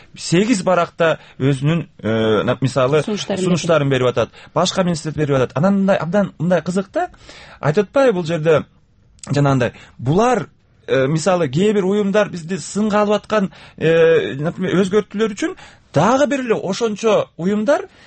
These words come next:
Speaker 1: жок, мындай болбошу керек, мындай болуш керек. Мисалы, э, билесиздер, эмне себептен бул аккредитация мейли бир конкурска айланып калган? Анткени,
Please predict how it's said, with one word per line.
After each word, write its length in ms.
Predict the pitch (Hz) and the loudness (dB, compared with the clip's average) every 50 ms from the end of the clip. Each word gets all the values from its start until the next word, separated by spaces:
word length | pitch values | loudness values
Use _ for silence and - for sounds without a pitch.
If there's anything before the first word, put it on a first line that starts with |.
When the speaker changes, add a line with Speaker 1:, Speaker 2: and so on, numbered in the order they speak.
| - - - | -20 -20 -18
Speaker 1:
жок, 360 | 214 131 120 180 262 285 - | -8 0 2 2 2 2 0
мындай 300 | - 170 190 196 190 208 | -2 -4 -4 -2 0 0
болбошу 420 | 208 202 202 185 202 196 - 196 180 | 0 0 -2 -2 -4 -6 -6 -8 -8
керек, 240 | 214 220 240 - - | -4 -4 -4 -4 -2
мындай 240 | 151 165 160 160 | -4 0 2 2
болуш 160 | 151 131 127 - | 2 0 -2 -4
керек. 160 | 113 - - | -8 -6 -4
Мисалы, 520 | 170 233 - - 294 226 160 117 98 - _ _ _ _ _ - - - - - - - - | -4 -2 0 2 2 2 2 -2 -4 -6 _ _ _ _ _ -20 -20 -20 -20 -20 -20 -14 -4
э, 400 | - 123 139 143 147 147 147 147 | -2 2 2 4 4 4 2 0
билесиздер, 640 | 135 160 180 233 247 - - - - - 294 302 - - - | 0 -2 -2 -2 -2 -2 -6 -10 -4 -2 -2 -2 -2 -6 -4
эмне 400 | - 139 165 185 196 233 285 294 | -2 0 2 4 4 4 2 2
себептен 600 | - - 214 214 214 202 _ - - 311 311 269 - | 0 0 0 0 0 0 _ -2 -2 -2 -2 -2 -4
бул 260 | 139 147 208 226 - | -4 -2 -2 -2 0
аккредитация 840 | - 147 180 - 185 180 185 196 180 - 196 196 190 - 180 180 180 | 0 -2 -2 -2 -2 -2 -2 -2 0 0 0 0 0 -2 -4 -4 -2
мейли 460 | 180 185 185 185 190 196 269 320 320 - - - | 0 0 2 2 0 0 0 -2 -4 -6 -8 -4
бир 140 | - 202 208 | -2 -2 -2
конкурска 540 | - 202 220 214 196 196 160 - - 170 165 | 2 0 2 2 0 -4 -6 -6 -4 -2 0
айланып 280 | 165 180 180 165 - | 0 0 0 -2 -2
калган? 300 | - 185 185 165 123 95 - _ _ _ _ _ _ _ - - - - - - | -4 -2 0 0 -2 -4 -6 _ _ _ _ _ _ _ -20 -20 -20 -20 -12 -4
Анткени, 720 | - 151 190 196 185 - 190 196 185 214 262 311 381 381 | 0 2 2 2 0 0 0 2 2 2 2 0 -4 -8